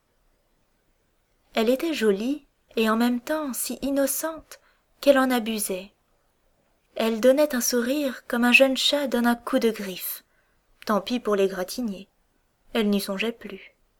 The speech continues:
Hier n'existait pas pour elle.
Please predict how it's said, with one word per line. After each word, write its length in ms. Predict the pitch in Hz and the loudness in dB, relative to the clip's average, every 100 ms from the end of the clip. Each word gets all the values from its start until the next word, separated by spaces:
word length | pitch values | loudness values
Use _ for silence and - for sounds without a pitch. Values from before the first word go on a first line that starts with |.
| _ _ _ _ _ _ _ _ _ - | _ _ _ _ _ _ _ _ _ -6
Hier 600 | 202 220 240 247 214 214 | 0 2 2 -2 -4 -4
n'existait 560 | 233 247 247 - 226 | -4 -4 -6 -6 -6
pas 300 | 208 202 185 - | -6 -6 -8 -10
pour 240 | - 185 190 | -10 -8 -10
elle. 340 | 180 190 214 | -12 -14 -18